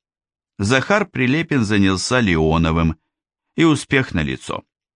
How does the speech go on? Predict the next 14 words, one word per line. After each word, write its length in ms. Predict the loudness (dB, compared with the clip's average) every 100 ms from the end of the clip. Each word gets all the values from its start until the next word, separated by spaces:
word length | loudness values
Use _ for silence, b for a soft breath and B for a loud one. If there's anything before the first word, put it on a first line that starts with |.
| _ _ _ _ _ _
Прописал 640 | -2 -2 0 -2 0 2 2
на 240 | 2 2
литературной 880 | 0 0 0 0 0 -2 2 2 2
тверди 680 | 0 -2 -2 -2 -2 -2 -4 _ _ _ _ _
в 80 | 0
рекордные 760 | 0 2 2 2 2 2 2
сроки. 500 | 0 -4 -6 -8 -16 _ _ _ _ _ _ _ _ _ _ _
А 180 | 0 2
поскольку 640 | 0 0 0 0 0 0
личным 540 | 2 0 -2 0 0 0
осводовцем 760 | 0 -2 0 -2 -2 -2 -4 -2
Серафимовича 1040 | 0 0 0 2 2 2 -2 -4 -6 -8 _ _
и 140 | -4 -2
Катаева 840 | 0 -2 -2 -4 -2 -4 -6